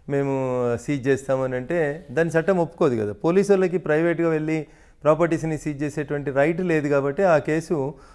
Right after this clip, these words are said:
కోర్టులో నిల్చోలేకపోతా ఉందనేది నాకున్నటువంటి లాజికల్ ఆర్గ్యుమెంట్ అందులోపల. ఇల్లు సీజ్ చేసినాం అంటారు, ఎట్లా సీజ్ చేస్తారు? ఏ చే-, ఏ సెక్షన్ కింద సీజ్ చేస్తారు మీరు?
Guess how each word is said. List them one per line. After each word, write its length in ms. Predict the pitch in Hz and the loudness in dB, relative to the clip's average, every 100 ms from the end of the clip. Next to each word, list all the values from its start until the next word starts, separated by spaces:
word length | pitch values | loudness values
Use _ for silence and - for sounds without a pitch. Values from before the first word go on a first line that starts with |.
| - | -4
కోర్టులో 300 | - 165 175 | 2 4 6
నిల్చోలేకపోతా 800 | 165 151 180 175 160 156 156 147 | 4 2 2 2 2 0 -2 -2
ఉందనేది 460 | 143 143 139 160 170 | -2 -2 -4 -4 0
నాకున్నటువంటి 680 | 143 123 131 131 131 131 120 | 0 0 -4 -4 -4 -4 -4
లాజికల్ 460 | 113 113 113 117 | -2 -4 -6 -6
ఆర్గ్యుమెంట్ 380 | 107 95 98 101 | -6 -6 -12 -14
అందులోపల. 420 | 110 110 110 - - | -16 -18 -18 -20 -10
ఇల్లు 200 | 156 196 | -2 -2
సీజ్ 260 | 180 170 | 0 0
చేసినాం 260 | 170 165 160 | 0 0 -4
అంటారు, 300 | 147 110 113 | -6 -8 -10
ఎట్లా 200 | 135 190 | -8 -6
సీజ్ 220 | 185 160 | -6 -4
చేస్తారు? 420 | 160 160 151 143 151 - - - - - - | -6 -6 -10 -12 -16 -20 -20 -20 -20 -10 0
ఏ 80 | 165 | 2
చే-, 160 | 185 | 2
ఏ 120 | 165 | 2
సెక్షన్ 340 | 175 190 190 170 | 2 0 0 -4
కింద 160 | 165 | -4
సీజ్ 300 | 160 160 139 | -4 -6 -6
చేస్తారు 300 | 147 139 143 | -6 -6 -8
మీరు? 320 | 135 135 139 | -8 -10 -10